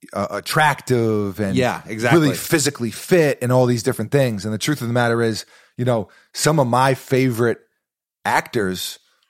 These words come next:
Speaker 1: really came in kinda late in the game.
Speaker 2: Yeah.
Speaker 1: So it, it, it is kinda interesting to see. Mac Lowry,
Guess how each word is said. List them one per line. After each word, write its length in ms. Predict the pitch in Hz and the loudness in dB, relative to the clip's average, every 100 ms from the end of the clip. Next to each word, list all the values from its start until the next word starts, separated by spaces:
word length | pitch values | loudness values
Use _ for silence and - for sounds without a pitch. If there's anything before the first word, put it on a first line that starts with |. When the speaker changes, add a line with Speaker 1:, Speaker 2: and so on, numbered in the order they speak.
| _ _ - | _ _ -14
Speaker 1:
really 360 | 110 147 147 | -2 0 0
came 480 | 107 123 135 127 120 | -4 -4 0 0 0
in 480 | 127 123 107 98 87 _ _ _ _ _ - | 2 0 -2 -4 -10 _ _ _ _ _ -4
kinda 240 | 127 131 | -2 0
late 240 | 107 127 107 | 0 -2 -4
in 40 | |
the 80 | 95 | -8
game. 340 | 110 120 87 | -6 -6 -6
Speaker 2:
Yeah. 240 | 117 110 85 | -4 -4 -4
Speaker 1:
So 280 | - 135 120 | -2 0 2
it, 80 | 107 | 0
it, 300 | 117 110 107 | -2 -2 -2
it 80 | 120 | 0
is 140 | 127 | -2
kinda 200 | - 120 | -2 -4
interesting 360 | 104 104 95 107 | -4 -6 -6 -4
to 60 | 95 | -2
see. 260 | - 107 - - - - | -2 -2 -4 -18 -20 -4
Mac 320 | 123 151 156 | 2 2 2
Lowry, 560 | 131 143 135 110 82 | 2 4 4 2 -4